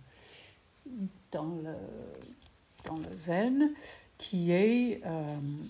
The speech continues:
les trois mondes. On peut voir ça de différentes façons. On peut dire passé, présent et futur, par exemple.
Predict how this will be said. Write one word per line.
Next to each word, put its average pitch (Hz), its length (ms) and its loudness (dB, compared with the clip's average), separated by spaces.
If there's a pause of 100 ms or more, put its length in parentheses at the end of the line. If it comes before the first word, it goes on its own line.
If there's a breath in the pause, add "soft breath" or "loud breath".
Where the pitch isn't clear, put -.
(260)
les 170 140 -2
trois 170 260 0
mondes. 226 400 4
On 165 80 -4
peut 180 160 -2
voir 156 240 -2
ça 147 400 -2
de 175 60 -4
différentes 165 400 -4
façons. 160 300 -2
On 226 100 4
peut 175 160 -2
dire 185 260 2 (480 loud breath)
passé, - 360 2
présent 156 420 0
et 139 60 -2
futur, - 600 -4 (1080)
par 143 120 -6
exemple. 185 440 -2